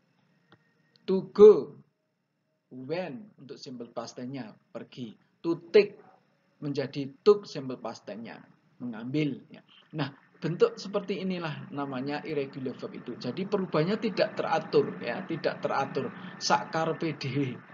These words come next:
gini ya, sak senenge ya. Jadi sulit untuk diketahui sehingga tidak ada jalan lain kecuali dihafalkan untuk irregular verb ini ya, harus hafal ini memang. Kalau enggak ya masalah. Oke.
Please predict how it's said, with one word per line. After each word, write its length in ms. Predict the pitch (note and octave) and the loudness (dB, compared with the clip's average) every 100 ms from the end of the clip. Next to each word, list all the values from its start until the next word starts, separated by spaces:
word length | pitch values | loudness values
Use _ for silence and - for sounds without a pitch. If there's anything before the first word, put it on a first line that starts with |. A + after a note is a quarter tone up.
| - | -14
gini 340 | - D3+ C3 A#2+ | 0 2 2 -2
ya, 160 | B2 A2+ - - G3 - | -4 -8 -10 -10 -10 -4
sak 240 | - - | -4 -2
senenge 640 | - D#3 D3+ D#3 C#3+ A2+ | -2 0 2 4 2 0
ya. 240 | - D#2 - F#3+ | -6 -10 -12 -16
Jadi 320 | - B2+ - F3+ | -12 -10 -6 -6
sulit 560 | - F#3+ F#3 F#3 - | -4 0 2 2 0
untuk 240 | D3+ D3+ C#3+ | -8 -6 -6
diketahui 1040 | C3+ C3+ C3 - - _ - C#3+ C3 C3+ C#3 | -6 -6 -8 -14 -20 _ -8 -2 2 2 0
sehingga 480 | D3 C#3 E3+ A3 A3 | -2 0 2 0 -2
tidak 320 | D#3+ C#3 A2+ | -2 -2 -2
ada 80 | C3+ | -4
jalan 300 | - B2+ C3 | -6 -6 -4
lain 200 | C3+ G3 | -4 -4
kecuali 400 | G#3+ E3 C#3 F3+ | -4 -2 -2 -2
dihafalkan 880 | F#3 A#2+ A2+ - D3+ - G#3 G3+ D#3+ | -6 -8 -8 -6 -8 -6 -6 -4 -4
untuk 160 | D3 - | -6 -6
irregular 480 | C#3 C3+ - A#2 | -4 -4 -6 -10
verb 240 | - - - | -4 -6 -6
ini 400 | C#3 - - - | -10 -10 -12 -10
ya, 160 | - | -8
harus 320 | - B2 B2 - | -6 -2 -2 -2
hafal 480 | A2 - C#3+ A2+ | -6 4 4 4
ini 240 | - - - - | -2 -8 -12 -10
memang. 240 | - - - - - - | -10 -10 -16 -16 -16 -6
Kalau 240 | C3 C3 | -2 0
enggak 160 | B2+ F3 | 4 6
ya 160 | C#3+ A#2+ | 6 4
masalah. 560 | A2 A2+ - - - | -2 -6 -6 -8 -10
Oke. 240 | - - | -12 -14